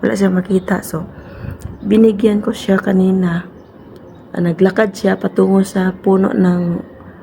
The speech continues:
ano, ng zitzaitun. So, ah, gibanggian ako, ba't siyang mga maliit na kahoy. Tapos, iyon, hakot ng hakot siya. Tatlong bisis.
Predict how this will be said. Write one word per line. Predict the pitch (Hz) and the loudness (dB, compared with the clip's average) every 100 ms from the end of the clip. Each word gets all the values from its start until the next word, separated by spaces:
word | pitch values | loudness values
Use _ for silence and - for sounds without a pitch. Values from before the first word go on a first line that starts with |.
| - - - 180 | -20 -20 -8 0
ano, | 180 196 202 | 2 4 4
ng | 185 175 175 175 170 170 - - - - - - - - - - - | 2 0 -2 -2 -4 -6 -10 -18 -20 -20 -20 -20 -20 -20 -16 -14 -2
zitzaitun. | 185 185 190 185 185 190 185 | -2 0 2 2 0 -4 -4
So, | 185 160 156 - - - - - - - - - | -4 -6 -8 -12 -18 -20 -20 -20 -20 -20 -20 -10
ah, | 170 | -8
gibanggian | 160 180 175 202 - 220 | -2 2 4 4 2 2
ako, | 196 190 - | 0 -2 -4
ba't | |
siyang | 165 185 180 | -4 -4 -2
mga | 170 165 160 - - - - | -2 -2 -4 -10 -18 -20 -4
maliit | 180 180 - 180 | 0 4 2 0
na | 175 180 | -4 -4
kahoy. | 208 208 185 170 165 - - - - - - | -4 -2 0 0 -2 -8 -16 -18 -18 -18 -8
Tapos, | 180 - 185 - 247 | -6 0 -2 2 4
iyon, | 220 196 | 4 4
hakot | 196 - - | 0 -2 -2
ng | 190 190 | 0 0
hakot | 190 - - | 0 -4 -6
siya. | - 190 180 - - - - - - - - - | -2 0 0 -6 -18 -20 -20 -20 -20 -20 -20 -6
Tatlong | 175 - 180 175 | -6 0 0 2
bisis. | 175 170 202 196 - | -2 2 2 2 -2